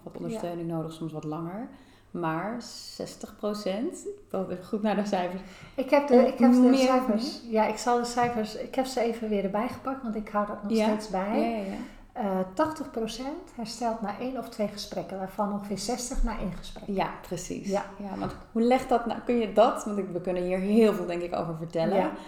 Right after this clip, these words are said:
Speaker 1: in het kader van toch ook, <laughs> laten
Speaker 2: Ja.
Speaker 1: we geen
Speaker 2: Ja.
Speaker 1: aflevering van drie uur maken.
Speaker 2: Nee, je kunt dat vrij kort, eh,
Speaker 1: En het artikel staat op de website en in het
Speaker 2: Ja.
Speaker 1: boek valt veel te lezen.
Speaker 2: Ja.
Speaker 1: En in de opleiding leer je hier nog veel meer over als
Speaker 2: Ja.
Speaker 1: je hier echt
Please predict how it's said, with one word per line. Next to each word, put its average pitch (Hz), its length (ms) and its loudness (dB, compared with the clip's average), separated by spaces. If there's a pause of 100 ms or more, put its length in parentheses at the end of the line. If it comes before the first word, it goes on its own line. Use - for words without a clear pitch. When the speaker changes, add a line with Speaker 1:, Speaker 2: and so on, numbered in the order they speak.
(180)
Speaker 1:
in 190 100 -6
het 185 160 -8
kader 196 380 4
van 190 240 2
toch 185 200 -2
ook, 208 100 6
<laughs> 208 140 -4
laten 214 200 6
Speaker 2:
Ja. 214 120 6
Speaker 1:
we - 340 -4
geen 208 140 8
Speaker 2:
Ja. 196 80 10
Speaker 1:
aflevering 202 500 10
van 190 140 4
drie 190 220 2
uur 190 180 2
maken. 185 320 2
Speaker 2:
Nee, 208 240 4
je 254 120 4
kunt 339 180 4
dat 302 140 4
vrij 285 260 6
kort, 247 420 0
eh, 196 380 0
Speaker 1:
En 214 60 8
het 208 120 4
artikel 208 320 0
staat 208 200 4
op 202 60 -2
de 214 100 -2
website 185 580 0
en - 60 -4
in 185 100 -2
het 175 80 -2
Speaker 2:
Ja. 214 80 -4
Speaker 1:
boek 196 180 -2
valt 180 240 -4
veel 180 160 -2
te 180 120 -4
lezen. 165 360 -2
Speaker 2:
Ja. - 60 0
Speaker 1:
En 180 60 0
in 180 60 0
de 175 120 -2
opleiding 175 500 -2
leer 170 240 0
je 165 60 0
hier 165 140 -2
nog 160 200 -4
veel 247 320 4
meer 180 260 2
over 170 300 2
als 214 140 0
Speaker 2:
Ja. - 20 -
Speaker 1:
je 185 60 -2
hier 190 220 -4
echt - 300 -10